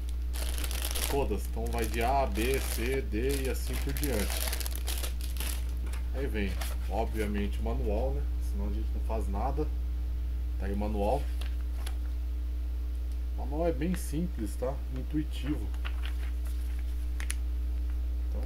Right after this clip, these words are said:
como que funciona o manual aí pra quem não, não tem experiência? Esses model kits, tá aqui, ó. Então aqui tá a letra, ó, letra B cinco encaixa na B seis e assim por diante. Então ele vai,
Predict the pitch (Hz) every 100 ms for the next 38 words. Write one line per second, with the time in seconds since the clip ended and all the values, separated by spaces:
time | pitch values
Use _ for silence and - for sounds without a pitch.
0 | - - 139 - 120 104 - 107 - 104
1 | 101 101 98 98 95 92 95 95 92 101
2 | 98 92 - - - - 92 90 - -
3 | - 90 90 113 - - - - - -
4 | - - - - - - - - - -
5 | - - - - - - 180 180 185 -
6 | 147 156 - - 147 - 117 92 - -
7 | - - - - - - - - - -
8 | 123 147 165 - 98 104 - 139 - 160
9 | 160 - 175 196 - 170 151 151 151 160
10 | 151 147 139 - 117 104 110 107 156 151
11 | 190 165 147 147 - - 127 139 135 143
12 | 135